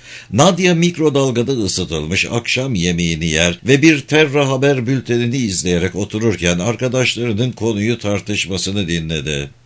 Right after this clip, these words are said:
Devrim yeryüzünde korkunç bir şekilde sunuluyordu.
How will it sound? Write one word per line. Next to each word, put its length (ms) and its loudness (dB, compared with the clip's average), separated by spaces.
Devrim 520 4
yeryüzünde 800 0
korkunç 640 0
bir 100 0
şekilde 560 -2
sunuluyordu. 1040 -2